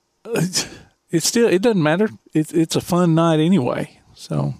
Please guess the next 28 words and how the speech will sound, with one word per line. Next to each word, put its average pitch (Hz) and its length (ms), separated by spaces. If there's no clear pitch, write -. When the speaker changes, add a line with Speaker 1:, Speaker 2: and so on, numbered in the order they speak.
Speaker 2:
it's - 120
Speaker 1:
especially 175 380
when 160 100
you - 60
Speaker 2:
cheap. 175 80
Speaker 1:
win. 160 80
Speaker 2:
I, 170 80
I, 170 240
it's, - 140
and 190 140
it's 170 80
affordable. 196 460
Speaker 1:
Yeah, 165 260
Speaker 2:
You - 60
know, 156 60
Speaker 1:
yeah. 160 100
Speaker 2:
that's 120 140
another 147 200
thing, - 80
too. 147 100
It's 135 100
like, 139 140
it's 139 140
always 151 300
affordable, 151 520
and 135 100
as 131 100
a, 131 140